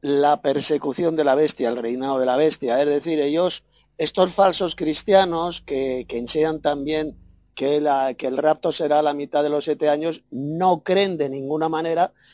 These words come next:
que la iglesia vaya a pasar por la gran tribulación, es decir, por la persecución de la bestia. Estos pobres idiotas lo que enseñan es que la iglesia no va a estar en la tierra durante esos tres años y medio del reinado de la bestia.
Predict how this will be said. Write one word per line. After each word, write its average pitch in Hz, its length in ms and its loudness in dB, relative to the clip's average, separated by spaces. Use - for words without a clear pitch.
que 139 100 0
la 135 80 0
iglesia 139 360 -2
vaya 143 220 2
a - 40 0
pasar 139 380 -4
por 165 180 -2
la 120 120 0
gran 113 240 -4
tribulación, 110 520 -8
es 127 60 -6
decir, 143 220 -6
por 120 140 -6
la 113 120 -4
persecución 110 640 -10
de 117 100 -6
la 107 100 -12
bestia. - 380 -16
Estos - 300 -12
pobres 123 360 -4
idiotas 202 580 4
lo 135 120 -2
que 120 80 -8
enseñan 175 380 -2
es 170 80 -4
que 147 100 -10
la 139 80 -6
iglesia 196 400 0
no 180 120 -2
va 175 100 4
a - 20 4
estar 160 240 -2
en 156 120 0
la 151 140 2
tierra 185 340 2
durante 143 640 -4
esos - 420 -6
tres 165 320 2
años 160 400 0
y 147 100 -6
medio 190 440 -2
del 143 220 0
reinado 139 520 -2
de 123 80 -2
la 113 140 -2
bestia. - 480 -14